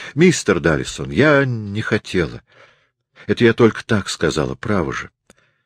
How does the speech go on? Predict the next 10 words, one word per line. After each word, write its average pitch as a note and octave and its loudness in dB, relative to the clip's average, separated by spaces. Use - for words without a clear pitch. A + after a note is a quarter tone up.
Я A2+ 2
буду A#2+ 4
делать B2+ 4
только A#2 4
то, C#3+ 4
что A#2+ 4
вы B2 6
мне G2+ 0
велите. C#2+ -6
Да-да». A#2 2